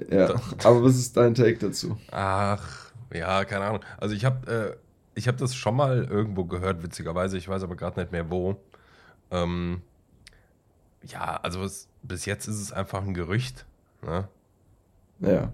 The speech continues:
Speaker 2: Also es hat noch keine seriöse Quelle oder so, glaub ich, bestätigt, ganz zu schweigen von, äh, Raab selbst oder seiner Produktionsfirma oder so.
Speaker 1: Mhm.
Speaker 2: Ja, keine Ahnung, ey.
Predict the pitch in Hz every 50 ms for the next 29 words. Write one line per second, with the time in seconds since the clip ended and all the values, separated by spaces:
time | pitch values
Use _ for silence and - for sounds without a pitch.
0 | - - - - 82 82 82 80 80 80 - 92 87 - - 87 85 - - 90
1 | 85 87 87 87 87 87 87 87 87 85 85 90 90 90 90 90 87 - - -
2 | 95 90 90 90 87 85 87 85 85 85 82 87 92 90 85 85 - - - -
3 | - - - _ - 90 92 95 95 - 90 85 - - _ _ - 82 85 -
4 | - - - - - - 80 82 80 80 80 - - 82 82 85 80 82 78 80
5 | 82 80 80 - _ _ _ _ _ _ _ _ _ _ - - 80 87 90 85
6 | - - 78 92 92 92 87 - - - 71 85 85 82 82 85 85 82 80 80
7 | 80 - _ _ - - 85 82 - - 95 95 95 - - 92 87 85 85 80
8 | 82 82 80 82 87 92 92 - - _ _ _ _ _ _ _ _ _ _ _
9 | _ _ _ _ - - 110 104 107 104 - - _ - 95 90 87 92 90 -
10 | - 98 101 101 95 95 107 117 110 98 92 95 95 101 101